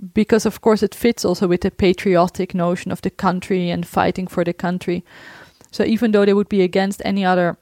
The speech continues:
Afghan asylum seekers, they would really be in favor of this particular group. That was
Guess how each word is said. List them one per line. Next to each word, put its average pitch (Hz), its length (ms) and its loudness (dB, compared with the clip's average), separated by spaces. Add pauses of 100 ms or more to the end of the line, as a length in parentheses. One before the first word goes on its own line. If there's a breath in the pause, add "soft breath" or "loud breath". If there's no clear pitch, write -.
(200)
Afghan 196 380 0
asylum 190 440 0
seekers, 196 360 -2
they 190 100 2
would 196 200 0
really 202 200 0
be 180 140 -2
in 175 100 -4
favor 175 420 0
of 170 140 -2
this 165 220 -2
particular - 480 -6
group. 175 220 -8
That 185 160 -2
was 185 200 -2